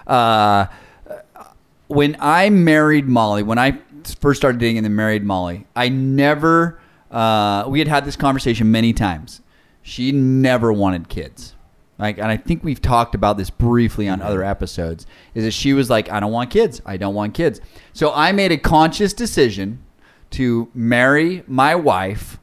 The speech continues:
Speaker 1: knowing very well that she may not ever want children. So I felt it was my obligation as her husband to live up to that expectation, right? If I knew that going into my marriage, then I should respect that within my marriage.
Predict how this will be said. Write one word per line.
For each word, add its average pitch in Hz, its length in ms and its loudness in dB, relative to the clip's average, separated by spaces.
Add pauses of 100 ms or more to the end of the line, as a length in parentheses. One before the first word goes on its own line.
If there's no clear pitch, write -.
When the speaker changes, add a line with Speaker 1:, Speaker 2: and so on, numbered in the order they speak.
(100)
Speaker 1:
knowing 123 840 0 (260)
very 131 380 0
well 131 440 2
that 110 140 -10
she - 160 -8
may 117 220 -2
not 110 280 -2
ever 107 160 -6
want 101 280 -6
children. 87 400 -6 (720)
So 127 360 0
I 143 280 0
felt 165 240 0
it 151 60 -2
was 131 140 -6
my 127 200 0
obligation 113 880 -2
as 117 300 -2
her 160 180 -2
husband 120 420 -2
to 151 160 -12
live 110 220 -4
up 107 160 -4
to 110 100 -10
that 98 140 -6
expectation, 117 760 -8
right? 117 360 -2 (280)
If 120 220 -10
I 139 240 -2
knew 175 280 -2
that 135 220 2
going 127 260 -2
into 123 160 -4
my 110 160 -2
marriage, 127 560 0 (380)
then 120 120 -4
I 117 120 -2
should 117 180 -10
respect 113 460 -2
that 113 180 0
within 113 260 -6
my 95 140 -4
marriage. 85 540 -12